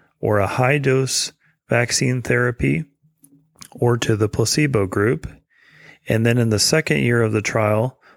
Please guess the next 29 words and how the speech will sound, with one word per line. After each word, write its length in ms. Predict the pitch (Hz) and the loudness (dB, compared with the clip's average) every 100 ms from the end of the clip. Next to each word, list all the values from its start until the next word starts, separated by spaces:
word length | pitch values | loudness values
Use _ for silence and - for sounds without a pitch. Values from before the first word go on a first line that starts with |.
| _ | _
all 260 | - 117 143 | -2 2 2
patients 600 | - 127 117 120 113 - | 2 0 2 -2 -2 -2
in 100 | 110 | -2
the 100 | 104 | -2
trial 540 | - 107 104 104 110 - _ | -2 0 0 0 -4 -12 _
received 720 | 117 107 - 117 110 107 107 - - - _ - | -4 -2 0 2 2 2 -2 -10 -18 -20 _ -2
vaccine 560 | 107 98 - 107 98 | 0 0 0 -2 -2
therapy. 680 | - 131 120 107 101 101 - _ _ _ _ - - - - - | 0 2 2 0 -2 -4 -10 _ _ _ _ -20 -20 -20 -12 -2
This 220 | 110 - | 0 2
vaccine 580 | 120 123 - 123 123 123 | 0 0 0 0 0 0
was 140 | 107 | -2
delivered 720 | - 110 113 113 117 113 117 - - - _ - | -2 0 0 2 2 0 -2 -14 -20 -20 _ -8
by 360 | 107 104 104 - | 0 2 2 0
I 260 | 113 113 | 0 2
V 420 | 110 113 131 147 135 - | 2 2 2 0 -6 -18
therapy 560 | - - 113 123 147 143 | -8 0 0 0 0 0
once 360 | 131 110 107 107 | 0 -2 -2 -2
a 60 | |
month, 500 | 98 98 139 180 - - _ - - | -2 0 -2 -4 -10 -16 _ -8 0
and 440 | 127 127 127 - _ _ _ _ _ _ _ _ _ | 2 2 0 -6 _ _ _ _ _ _ _ _ _
in 260 | - 127 120 | -2 0 2
the 140 | 117 | 2
U 280 | 107 107 143 | 2 2 0
P 200 | 147 139 | 0 0
D 160 | 127 123 | 2 2
R 200 | 117 110 | 4 2
S 360 | 107 110 - | 2 0 -4
rating 520 | 110 110 135 139 117 | -4 0 2 2 0
scale, 680 | 104 - 113 101 95 135 170 | -2 -2 0 0 0 -2 -6